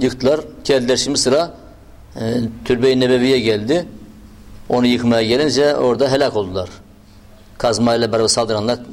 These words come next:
düştü, geberdi affedersiniz. Baktılar olacak gibi değil. Oraya dokunamadılar. Ya. İşte Bedevi, bak kendileri itiraf ediyor bunu. Yani medeniyet görmemiş adamlar.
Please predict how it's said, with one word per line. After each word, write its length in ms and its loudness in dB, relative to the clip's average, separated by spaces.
düştü, 260 -4
geberdi 420 0
affedersiniz. 540 -2
Baktılar 320 0
olacak 280 2
gibi 160 -4
değil. 300 2
Oraya 320 2
dokunamadılar. 1800 -2
Ya. 260 -12
İşte 200 -2
Bedevi, 480 2
bak 160 -2
kendileri 360 2
itiraf 220 0
ediyor 220 0
bunu. 100 -4
Yani 180 0
medeniyet 420 0
görmemiş 280 2
adamlar. 400 -2